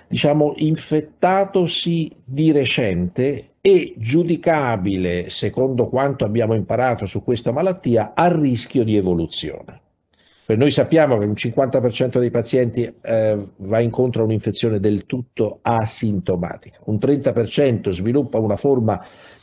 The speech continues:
che si risolve in pochi giorni e che assomiglia a una banale influenza, purtroppo un venti per cento rischia di avere una malattia evolutiva che lo può portare in ospedale, lo può portare anche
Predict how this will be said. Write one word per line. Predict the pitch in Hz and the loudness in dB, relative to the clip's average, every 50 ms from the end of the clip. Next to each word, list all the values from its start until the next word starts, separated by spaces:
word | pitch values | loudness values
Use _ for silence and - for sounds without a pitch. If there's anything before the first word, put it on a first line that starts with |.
| _ _ - - | _ _ -20 -4
che | - - 113 | -2 0 0
si | - - 127 | 0 0 0
risolve | 117 113 110 143 156 143 127 120 | 2 2 4 4 4 4 4 2
in | 110 | 2
pochi | 107 113 107 113 120 | 2 0 0 2 2
giorni | 117 139 190 185 160 131 117 113 104 | 4 6 6 6 6 4 2 0 0
e | 95 | -2
che | - 120 110 | -2 -2 -2
assomiglia | - - - - 104 104 131 143 131 123 113 101 | -2 -4 -4 -6 -4 -2 0 0 2 2 0 0
a | |
una | 98 95 98 | 0 0 -2
banale | 101 110 117 123 117 101 104 | -2 -2 -2 -2 0 0 0
influenza, | 117 117 - 254 147 98 80 - - 123 | -2 0 0 0 0 0 0 -2 -4 -2
purtroppo | - 262 - - 110 107 104 - 127 | -2 -2 -2 0 0 0 0 2 0
un | 127 127 | 2 4
venti | 131 170 170 165 - 165 | 4 4 4 4 2 2
per | 156 196 202 | 2 0 0
cento | - - 107 87 87 87 - 135 | 0 -2 -4 -2 -2 -2 0 0
rischia | 127 117 110 98 - - 127 120 | 0 2 0 -2 -2 -2 -2 0
di | 117 139 | 2 2
avere | 131 117 107 101 | 2 2 2 2
una | 107 107 110 | 0 0 0
malattia | 113 123 120 120 117 117 - 127 120 | 0 0 0 0 -2 -2 0 2 2
evolutiva | 113 104 107 117 151 185 180 - 101 107 127 147 | 2 2 2 2 2 2 0 0 0 2 2 2
che | 127 117 | 2 2
lo | 104 104 | 0 2
può | - - 107 - | 2 0 0 0
portare | - 117 - - - 98 92 | 0 -2 -2 -2 -2 -2 -2
in | 98 107 | -2 -2
ospedale, | 127 120 - - 190 107 78 - 90 110 120 | -4 -4 -2 -2 -2 -2 -2 -4 -2 -2 -2
lo | 127 | 0
può | - 151 151 | 2 0 2
portare | - - - - - 101 95 101 | 2 0 -2 0 -2 -2 -2 0
anche | 101 101 98 - 104 | -2 -2 -2 -2 -4